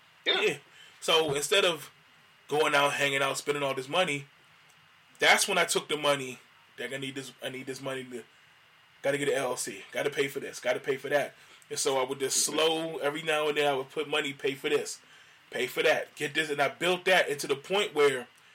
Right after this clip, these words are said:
Speaker 1: my business started growing and making more money than my day job. And that's when
Speaker 2: Right.
Speaker 1: I got to the point I said, "Dang, this is flipped."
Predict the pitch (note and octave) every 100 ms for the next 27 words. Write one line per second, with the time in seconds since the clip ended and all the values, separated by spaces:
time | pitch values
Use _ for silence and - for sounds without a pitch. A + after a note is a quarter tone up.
0 | - _ _ _ _ _ _ _ A2 -
1 | F3+ C#4 A3+ F3+ F3+ - C#3 C#3 D3 C#3
2 | C#3+ D3 D3 C#3 C#3 C#3 C3+ C3+ C#3+ C#3+
3 | C3+ C3+ C#3 C#3 C3+ B2+ B2+ C3+ C#3 C3+
4 | - - - - _ - _ - - -
5 | - _ A#2 A#2+ C#3+ F3 E3 D3+ D3+ C#3+
6 | C#3 B2+ - D#3 B2+ B2+ - G#2 - -
7 | F#3+ C3+ - _ _ _ _ _ _ _
8 | _ _ _ _ _ _ _ C#3 D#3+ F3
9 | B3 C#4+ -